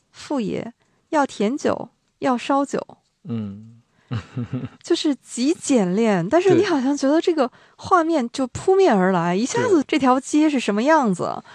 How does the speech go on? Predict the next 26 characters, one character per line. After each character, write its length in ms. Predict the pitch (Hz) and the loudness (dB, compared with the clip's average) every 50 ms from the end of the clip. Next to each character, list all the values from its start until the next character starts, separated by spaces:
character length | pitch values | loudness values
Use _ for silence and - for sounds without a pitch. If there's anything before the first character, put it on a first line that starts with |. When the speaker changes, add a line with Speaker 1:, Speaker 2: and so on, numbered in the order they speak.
| - - _ _ _ _ _ _ _ | -20 -20 _ _ _ _ _ _ _
Speaker 1:
小 180 | - - - - | -4 -2 0 0
饭 220 | - 277 262 233 | 2 0 0 0
馆 120 | 208 175 - - - | 0 0 -2 -2 -2
儿， 300 | - - 101 - - 220 - _ _ _ _ _ | -4 -4 -4 -6 -8 -12 -16 _ _ _ _ _
锅 240 | - 262 254 254 247 | -6 0 0 2 2
里 120 | 220 190 | 0 -2
面 360 | - 76 - 156 147 - 208 208 - | -4 -6 -6 -6 -6 -8 -10 -12 -12
还 140 | 202 208 | -12 -12
煎 420 | 208 - - - 262 247 247 240 240 | -12 -12 -8 -6 -6 -6 -6 -6 -8
的 160 | 220 202 196 | -8 -8 -4
鲤 100 | 190 220 | -2 0
鱼 140 | 202 185 208 | 0 0 2
豆 220 | 262 302 277 233 | 4 4 4 4
腐， 180 | 208 185 170 185 | 2 0 0 0
就 100 | 220 240 | 0 -2
看 220 | - - 339 285 | 0 2 2 2
得 80 | 240 220 | 2 2
你 100 | 208 233 | 0 0
也 120 | 262 277 | 0 0
很 160 | 294 277 247 | 0 0 0
想 200 | 262 254 208 175 | 2 2 0 0
吃。 400 | 196 - - 269 269 262 269 285 - - - - - - - - - - - - - - | 0 -2 0 2 4 4 4 2 0 -4 -10 -20 -20 -20 -20 -20 -20 -20 -20 -20 -18 -10
你 160 | - 226 220 214 | -6 -4 -4 0
坐 220 | - 285 254 285 | 2 2 2 4
下 160 | 247 214 196 | 4 2 2
就， 320 | 208 233 226 214 196 - | 2 2 2 2 2 0